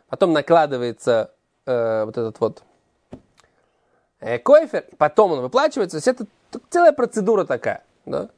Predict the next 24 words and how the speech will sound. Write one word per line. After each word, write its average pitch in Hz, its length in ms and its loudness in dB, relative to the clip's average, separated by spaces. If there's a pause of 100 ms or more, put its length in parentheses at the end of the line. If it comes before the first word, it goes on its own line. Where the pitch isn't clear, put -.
(400)
Поэтому 185 400 0
она, 247 640 0
этот 190 280 -4
койфер, 220 460 0
выплата 160 380 -2
этого 151 200 -4
койфера, 320 300 -2
она 220 120 -4
называется 208 640 0 (140)
роуй, 196 680 0
не 240 220 -2
называется 233 340 0
мухзак 254 300 -2
на 202 100 -2
момент 208 300 -2
смерти 185 320 -2
этой 147 160 -4
жены. 131 260 -8 (1040)
Окей? 226 340 -2 (120)
Поэтому 185 560 2
только 208 520 0
койфер 151 640 0
наследуют 160 800 0
кто? 320 440 -2